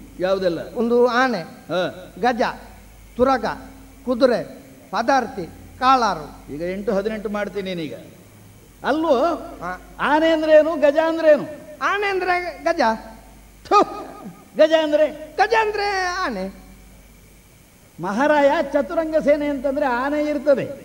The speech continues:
Speaker 2: ಆನೆ ಉಂಟು.
Speaker 1: ಆನೆ ಉಂಟು ಅಂತ ಹೇಳು.
Speaker 2: ಆನೆ
Speaker 1: ಅದ್ರ
Speaker 2: ಉಂಟು.
Speaker 1: ಜೊತೆಗೆ ಗಜ ಯಾಕೆ ತರ್ತೀನಿ ನೀನು? ಅರ್ಥ ಆಯ್ತು ನನಗೆ.
Speaker 2: ಆ, ಆನೆ,
Speaker 1: ಆಮೇಲೆ?
Speaker 2: ಆನೆ ಹೇಳಿದ ಮೇಲೆ ಗಜ ಬೇಡ.
Speaker 1: ಬೇಡ,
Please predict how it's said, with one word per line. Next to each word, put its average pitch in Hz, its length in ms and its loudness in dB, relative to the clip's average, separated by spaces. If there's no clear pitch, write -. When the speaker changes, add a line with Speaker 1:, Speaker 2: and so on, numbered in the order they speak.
Speaker 2:
ಆನೆ 440 200 6
ಉಂಟು. 440 160 6
Speaker 1:
ಆನೆ 294 260 4
ಉಂಟು 311 300 -2
ಅಂತ 302 160 -2
ಹೇಳು. 269 260 6
Speaker 2:
ಆನೆ - 280 -10
Speaker 1:
ಅದ್ರ 403 200 4
Speaker 2:
ಉಂಟು. 427 80 2
Speaker 1:
ಜೊತೆಗೆ 277 300 0
ಗಜ 277 160 0
ಯಾಕೆ 320 320 2
ತರ್ತೀನಿ 262 420 -2
ನೀನು? 160 320 -8
ಅರ್ಥ 247 220 -4
ಆಯ್ತು 339 180 -2
ನನಗೆ. 294 420 -2
Speaker 2:
ಆ, 233 380 -2
ಆನೆ, - 160 2
Speaker 1:
ಆಮೇಲೆ? 285 440 2
Speaker 2:
ಆನೆ 294 320 -4
ಹೇಳಿದ 302 280 0
ಮೇಲೆ 277 260 -4
ಗಜ 247 280 -2
ಬೇಡ. 214 240 0
Speaker 1:
ಬೇಡ, 285 280 6